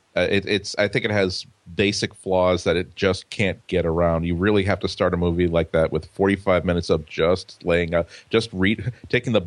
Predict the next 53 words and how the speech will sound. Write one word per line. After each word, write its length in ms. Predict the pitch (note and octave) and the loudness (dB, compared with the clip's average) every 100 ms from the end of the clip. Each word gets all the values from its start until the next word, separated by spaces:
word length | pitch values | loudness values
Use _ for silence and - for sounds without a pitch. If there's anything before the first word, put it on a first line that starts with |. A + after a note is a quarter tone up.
| - | -2
the, 200 | G2 F#2 | 0 0
the 140 | F#2 F#2+ | 0 -4
top 320 | - G#2+ B2 | 0 0 2
off 160 | A2 - | 0 0
the 80 | |
box 320 | F2 F2 F#2 G#2 | 0 2 2 -2
of 40 | |
the 40 | |
board 320 | E2+ F2 F2+ E2 | -2 0 0 2
game 320 | E2+ E2+ F2 | 0 0 -2
and 220 | F2 D#2 | -6 -4
reading 260 | E2 F2+ G2+ | -2 0 2
off 220 | G#2+ G#2+ | 2 2
the 80 | G#2+ | 0
rules 340 | F#2+ F#2 F#2 | 2 4 2
and 80 | F2+ | 0
making 200 | D2+ G2 | -4 -2
sure 220 | G#2 F2+ - | 0 0 2
everybody 480 | E2+ F#2+ F#2+ F#2+ | 0 2 2 2
around 260 | G2+ G2 G2 | 2 2 2
the 60 | F#2+ | 0
table 440 | - F#2+ F2 F2 | 0 0 2 2
understands 760 | E2 E2+ - F#2+ F#2 F2+ E2+ - - - | 0 -4 0 2 4 2 -2 -6 -10 -2
what 120 | F2 | 0
happens 360 | F#2 F2+ G2+ F#2 | 2 0 0 -2
when 100 | G2 | -4
you 80 | |
pass 320 | F#2 G2+ F2+ - | -2 0 0 0
by 240 | F2+ F#2 | 2 2
go 480 | E2+ E2+ D#2+ E2 E2 - _ | 2 2 4 2 -2 -8 _
and 180 | E2+ E2+ | -2 0
what 160 | F2 E2+ | -2 -4
the 80 | |
rules 320 | E2+ F2+ G2+ G2+ | -4 0 0 2
are 160 | G2+ | 0
for 160 | F#2+ F#2+ | 0 -2
this, 280 | D#2+ F2+ - | 0 -2 0
that, 180 | E2 | -2
and 80 | F2+ | -2
the 60 | D#2+ | -2
other. 160 | D2+ D#2 | 0 -2
So 240 | - G#2 | 0 -4
that, 80 | F#2 - - | -4 -10 -6
that 120 | A#2+ | -2
kinda 160 | C3+ G#2+ | -2 0
limits 260 | G2+ F#2+ | 0 -2
how 140 | - F2 | -2 -2
great 280 | D#2+ F2 | 0 0
a 40 | E2+ | 0
movie 380 | E2+ E2+ E2 D#2 | -2 -4 -4 -6
it 80 | |
could 140 | - D2 | -6 -4
be. 300 | F2 E2 | -2 -2